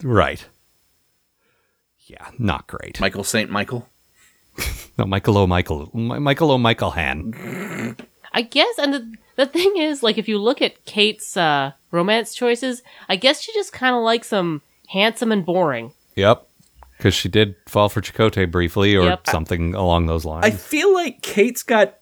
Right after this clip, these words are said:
Speaker 2: too much going on to be really interested in, like, a, uh, like, an actual boyfriend
Speaker 1: <laughs>
Speaker 2: so much as she just wants a sex doll who's nice to her.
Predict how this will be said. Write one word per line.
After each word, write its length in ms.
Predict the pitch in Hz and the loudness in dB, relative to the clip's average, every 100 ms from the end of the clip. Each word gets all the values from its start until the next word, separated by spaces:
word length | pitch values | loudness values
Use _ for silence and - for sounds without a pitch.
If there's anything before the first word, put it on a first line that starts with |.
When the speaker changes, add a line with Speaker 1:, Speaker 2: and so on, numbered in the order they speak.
| - | -12
Speaker 2:
too 240 | - 185 | -2 2
much 260 | 185 185 - | 2 0 0
going 260 | 170 156 131 | 2 4 4
on 300 | 139 160 175 | 2 0 0
to 100 | 190 | 0
be 200 | 175 175 | 2 0
really 300 | 160 165 147 | 2 2 2
interested 560 | 143 - - - 151 143 | 0 -2 -8 -4 0 2
in, 80 | |
like, 340 | 135 131 127 - | 2 2 0 -2
a, 380 | 127 120 110 104 | 2 4 4 4
uh, 300 | 104 98 101 | 2 0 -4
like, 220 | 120 120 113 | -2 -2 -2
an 240 | 113 101 | -6 -2
actual 720 | 110 113 - 143 143 139 143 - | 0 0 2 4 4 2 -4 -12
boyfriend 640 | 127 143 143 156 151 143 113 - - - - | 0 2 2 0 -2 -4 -4 -4 -4 -18 -10
Speaker 1:
<laughs> 460 | - - - - | -2 -2 -4 -14
Speaker 2:
so 200 | - 180 | -4 -2
much 220 | 190 175 190 | 0 0 2
as 100 | 202 | 0
she 80 | 170 | 2
just 260 | 175 - | -2 0
wants 240 | 156 156 - | 0 0 -2
a 80 | 135 | -4
sex 320 | - 147 - | 0 -2 0
doll 300 | 143 131 120 | 0 2 2
who's 200 | 127 113 | -2 0
nice 280 | 117 110 - | 0 0 -2
to 100 | 117 | -6
her. 220 | 92 | -6